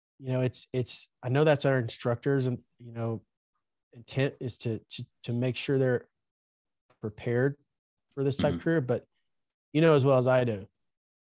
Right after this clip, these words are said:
Speaker 1: you're eighteen years old, you're nineteen, you're twenty years old, and, and, and eighty-five percent of our students are not married. So
Speaker 2: Mm.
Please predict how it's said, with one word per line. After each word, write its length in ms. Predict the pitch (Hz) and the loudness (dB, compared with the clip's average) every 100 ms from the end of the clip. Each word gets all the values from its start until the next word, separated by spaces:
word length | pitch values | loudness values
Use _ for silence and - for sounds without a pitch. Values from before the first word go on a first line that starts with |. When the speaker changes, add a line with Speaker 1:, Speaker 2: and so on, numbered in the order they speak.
| _ | _
Speaker 1:
you're 140 | 139 | 0
eighteen 280 | 143 135 131 | 2 2 0
years 200 | 127 113 | 0 2
old, 300 | 120 120 117 | 2 2 0
you're 120 | 127 | -2
nineteen, 360 | 123 120 110 123 | -2 -2 -2 -2
you're 100 | 120 | -2
twenty 240 | - 120 | -2 -2
years 140 | 117 113 | 0 0
old, 320 | 113 113 110 _ _ _ _ _ _ _ _ _ | 0 0 -2 _ _ _ _ _ _ _ _ _
and, 520 | 120 113 113 110 107 - _ _ _ - | -4 -2 -2 -2 -4 -8 _ _ _ -4
and, 260 | 123 123 - | 0 0 -2
and 300 | 135 127 120 - _ _ - | 0 0 0 -6 _ _ 0
eighty-five 440 | 143 170 151 131 - | 4 4 4 2 2
percent 260 | 110 147 | -2 0
of 60 | 131 | 0
our 80 | 107 | -2
students 440 | - 135 123 110 | 0 0 0 -2
are 40 | |
not 240 | 113 110 - | -6 -6 -6
married. 360 | 113 107 101 - _ _ _ _ _ _ _ | -4 -4 -4 -10 _ _ _ _ _ _ _
So 180 | - - | -4 4
Speaker 2:
Mm. 380 | 98 120 117 | 6 6 4